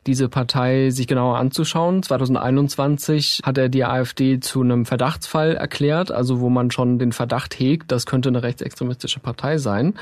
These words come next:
Und, äh, daraus ist aber ein Rechtsstreit entstanden, der jetzt im Februar in Münster vor dem Oberverwaltungsgericht verhandelt wird.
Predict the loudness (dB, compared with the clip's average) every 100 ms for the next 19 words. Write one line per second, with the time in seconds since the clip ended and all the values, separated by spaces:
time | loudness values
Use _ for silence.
0 | -10 -14 -16 -20 -4 2 4 4 4 0
1 | -4 -4 -6 -6 -10 -4 0 2 4 2
2 | 2 -2 0 2 0 0 0 2 -2 -4
3 | 0 0 0 -4 -2 0 0 0 0 2
4 | 2 2 4 2 2 0 0 2 0 2
5 | 2 2 2 2 4 4 4 2 0 0
6 | 2 2 4 2 2 2 0 0 0 -2
7 | -2 -4 -2 -2 0 2 2 2 0 0